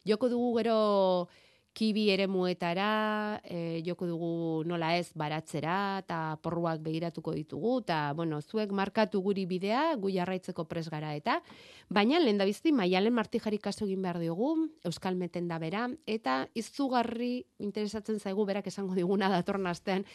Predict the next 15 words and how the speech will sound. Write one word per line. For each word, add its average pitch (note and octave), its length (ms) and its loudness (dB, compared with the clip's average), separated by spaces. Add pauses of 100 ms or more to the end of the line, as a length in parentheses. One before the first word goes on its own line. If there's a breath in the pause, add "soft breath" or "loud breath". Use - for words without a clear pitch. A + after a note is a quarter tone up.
(180 loud breath)
ze B3 200 2
guraldi A3+ 400 4
izango G#3+ 260 0
dugun, G#3+ 300 2
nola A#3+ 240 4
lan A#3+ 180 4
egingo A3 340 2
dugun, A3+ 300 2
noiz B3+ 240 2
egin A3 220 0
behar G3+ 180 0
dugun, G#3+ 220 0
eta F3+ 180 -2
abar G3 180 2
erabakitzeko E3+ 600 -2